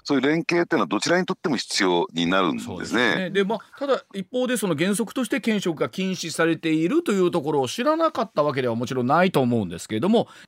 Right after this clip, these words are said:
Speaker 2: まあ、須田さんおっしゃる通りね、あの、多分国会議員にしてみても、あの、
Speaker 1: はい。
Speaker 2: 例えば選挙運動とかで地元の市議会だったりとか、県議会、県議会の議員の人たちっていうのが、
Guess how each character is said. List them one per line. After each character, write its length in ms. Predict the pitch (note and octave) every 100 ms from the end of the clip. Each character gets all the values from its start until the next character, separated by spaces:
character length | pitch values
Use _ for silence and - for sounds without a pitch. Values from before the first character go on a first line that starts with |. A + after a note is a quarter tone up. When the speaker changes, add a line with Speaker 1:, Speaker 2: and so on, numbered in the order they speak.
| _
Speaker 2:
ま 100 | E3+
あ、 20 |
須 60 | D#3
田 80 | G#3
さ 180 | G3+ F#3
ん 120 | E3+
お 80 | D#3+
っ 20 |
し 80 | F#3+
ゃ 40 |
る 100 | E3+
通 120 | E3+ B2
り 80 | C#2
ね、 240 | D3 - _ -
あ 160 | D3
の、 340 | D3 C#3+ C#3 C3
多 120 | E3+
分 120 | B2+
国 160 | B2+ A2+
会 220 | B2+ B2
議 160 | C3
員 100 | A#2+
に 120 | F2 D#2+
し 60 |
て 120 | G#2
み 100 | G2+
て 120 | F#2 G2
も、 320 | B3+ B3 - -
あ 120 | B2+
の、 160 | B2 A2
Speaker 1:
は 180 | D3+ C#3+
い。 20 |
Speaker 2:
例 120 | C#3
え 20 |
ば 80 | B2+
選 180 | B2 B2
挙 140 | C3 A#2+ A#2
運 140 | C3+
動 160 | A2 G2+
と 80 | -
か 80 | F#2+
で 120 | F#2
地 100 | A2
元 280 | A2+ A2 A2+
の 120 | G#2+
市 100 | -
議 120 | G#2+
会 200 | A2 G2+
だ 80 | F2+
っ 80 | F2
た 100 | G2
り 60 | F#2+
と 100 | F2
か、 120 | G#2
県 160 | G2+
議 120 | G2+ G2+
会、 140 | F#2
県 200 | - A#2
議 120 | G#2+
会 180 | G2+ G2
の 80 | F2
議 180 | G2 G#2
員 80 | F#2
の 80 |
人 180 | F#2 B2
た 120 | A2
ち 140 | G2+ D#3+
っ 20 |
て 180 | - G#2
い 100 | A2
う 100 | A2
の 120 | G#2
が、 220 | A3 -